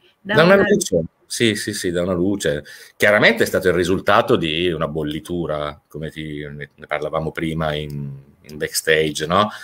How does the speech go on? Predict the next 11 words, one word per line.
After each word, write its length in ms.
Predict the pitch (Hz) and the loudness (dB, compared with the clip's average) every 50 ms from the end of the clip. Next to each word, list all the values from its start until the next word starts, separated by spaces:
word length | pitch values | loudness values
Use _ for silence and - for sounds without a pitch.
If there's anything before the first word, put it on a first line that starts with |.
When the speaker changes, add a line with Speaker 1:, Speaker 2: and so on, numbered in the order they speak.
| - - | -18 -2
Speaker 2:
Bollitura 460 | - 92 98 98 95 95 - 123 135 139 | 2 4 6 6 6 6 6 6 6 6
è 20 | |
venuta 320 | 113 95 90 90 90 92 92 | 6 4 2 2 2 2 4
da, 580 | 87 87 85 82 80 80 76 73 73 71 71 71 73 _ _ _ _ _ _ _ _ - - - - _ - - - _ _ - 95 | 4 4 4 4 2 0 -2 -4 -6 -10 -14 -20 -20 _ _ _ _ _ _ _ _ -8 -8 -8 -10 _ -20 -20 -20 _ _ -8 -8
eh, 160 | 95 - 95 | -4 -2 0
dal 140 | 87 98 95 | 0 0 2
fatto 300 | - 113 127 127 - 113 | 4 2 4 4 2 2
che 120 | - - | 2 2
ci 100 | 107 - | 0 0
sono 200 | - 92 85 87 | -2 -2 -2 -2
state 1200 | 85 - - 123 131 127 110 120 - 92 87 87 87 85 85 85 85 85 85 82 82 80 80 78 | -2 0 4 6 6 6 6 4 4 4 4 4 2 0 -2 -2 -2 -2 -2 -2 -4 -4 -6 -6